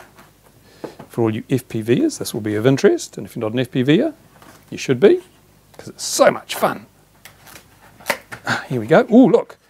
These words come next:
Ah, some cameras from Foxeer. What do we got? Predator. And Pred-, Predator Micro. What's this one? This is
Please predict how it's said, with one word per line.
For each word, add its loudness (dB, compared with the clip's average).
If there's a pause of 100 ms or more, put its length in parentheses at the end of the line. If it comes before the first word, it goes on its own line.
(440)
Ah, -4
some -14
cameras -10
from 2
Foxeer. -2 (500)
What 2
do -2
we 4
got? 2
Predator. 2 (1300)
And 0
Pred-, 2 (440)
Predator -4
Micro. 0 (760)
What's -14
this -6
one? -8
This -8
is -6